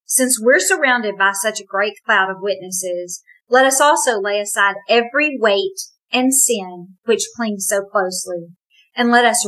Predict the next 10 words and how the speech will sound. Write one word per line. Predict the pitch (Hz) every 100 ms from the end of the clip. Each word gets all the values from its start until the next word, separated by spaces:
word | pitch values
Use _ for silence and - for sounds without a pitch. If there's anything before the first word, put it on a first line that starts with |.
| 190
run | 240 269 302
with | 381 339
endurance | 320 247 208 196 -
the | - 190
race | 202 208 -
that | 214
is | 196 -
set | 202 202
before | 202 190 185 180 180
us, | 180 - -